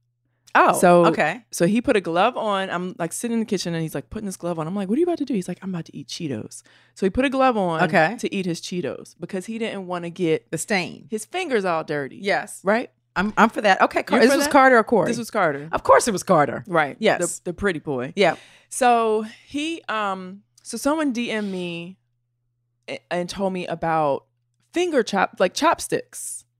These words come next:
Speaker 2: Finger chopsticks.
Speaker 1: Okay.
Speaker 2: That, like, you just kinda, like, they're, they're, they're listed as, like, chopsticks for gamers.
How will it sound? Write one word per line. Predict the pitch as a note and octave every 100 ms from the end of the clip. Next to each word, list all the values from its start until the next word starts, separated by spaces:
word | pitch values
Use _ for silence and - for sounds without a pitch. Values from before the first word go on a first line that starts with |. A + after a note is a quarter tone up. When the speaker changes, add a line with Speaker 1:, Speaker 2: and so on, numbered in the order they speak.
| _
Speaker 2:
Finger | C#4+ C#4+
chopsticks. | B3+ G3+ E3+ - D#3 -
Speaker 1:
Okay. | E3+ F3+ D#3+ D#3
Speaker 2:
That, | G3+ G3+
like, | G3 F#3 -
you | G#3
just | G#3 G#3 -
kinda, | G#3+ G3+
like, | G3+ F#3 F3+ F3
they're, | G3 A3 A3
they're, | G#3+ A3+ A3 G3
they're | F#3 G#3 G#3
listed | C#4 - G#3
as, | F3+
like, | E3+ D#3+ -
chopsticks | - F#3+ F#3+ - - - - -
for | - E3+
gamers. | F3 F3 F3 G#3 A#3 A#3 A#3+ -